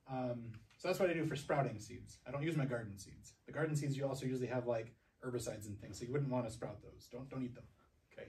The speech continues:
just plant them. Um, cooking is becoming a lost art. Uh, a lot of people don't know how to cook. Um, they've been trying for years maybe, and they're still failing, but, you know,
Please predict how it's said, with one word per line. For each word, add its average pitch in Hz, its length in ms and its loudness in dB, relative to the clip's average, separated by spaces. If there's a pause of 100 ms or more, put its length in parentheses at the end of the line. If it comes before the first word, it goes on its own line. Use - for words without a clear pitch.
just - 160 -20
plant - 160 -6
them. - 100 -16 (960)
Um, 131 340 0 (720)
cooking 233 360 4
is 180 220 2
becoming 220 460 2
a 147 40 6
lost 143 360 6
art. 156 220 0 (100)
Uh, 139 260 2
a 147 60 0
lot 160 240 4
of 156 80 2
people 156 260 -2
don't 139 200 2
know 143 140 2
how 151 100 2
to 143 80 0
cook. 165 240 -4 (600)
Um, 120 360 -4 (440)
they've 127 120 -4
been 123 160 -2
trying 120 360 -4
for 117 100 -8
years 143 360 0
maybe, 160 400 -4
and 113 240 -6
they're - 80 -12
still 131 240 -8
failing, 147 340 2
but, 127 220 0 (840)
you 135 100 -6
know, 123 100 -2